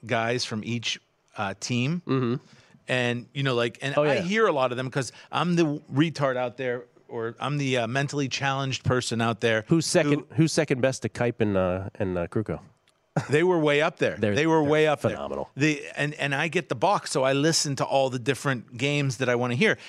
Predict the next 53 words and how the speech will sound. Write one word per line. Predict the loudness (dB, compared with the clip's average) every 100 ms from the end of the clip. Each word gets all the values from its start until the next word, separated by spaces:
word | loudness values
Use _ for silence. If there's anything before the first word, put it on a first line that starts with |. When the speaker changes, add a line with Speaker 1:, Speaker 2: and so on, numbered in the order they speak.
| -6
Speaker 1:
And, | -4
of |
course, | 0 0 0
I | -2
thought | 0 -2
the | -4
Mets | -4 -4 -2
would | -2
be | 0
way | 2 2
up | 2
there | 0
'cause | -2 0
I |
love | 0 0 -4
Keith | -8 -6
Hernandez, | -6 -6 -6 -6
Ron | -6 -6
Darling, | -2 -2 -2 -4
and | -6
Gary, | -4 -2 -2 -2 -2
uh, | -2 -4
Cohn. | -2 0 0 -4 -8
And, | -4
of |
Speaker 2:
Mm-hmm. | -2
Speaker 1:
course, | -2
they | -2
were, | -2
like, | -2 -4 -6
in | -10
the | -6
top | -4 -4
three | -4 -4 -4
or | -4
something. | -6 -8 -10 -18 -6
But | -4
I | 0
knew | 2 4
right | 4 4
off | 0
the, | -2 -2
off | -2
the | -4
bat, | -4 -2 -2
if | -2
this | -2 0
was | 0
gonna | 0 0
be | 0
a |
good | 0 0 2
ratings, | 2 2 0 -4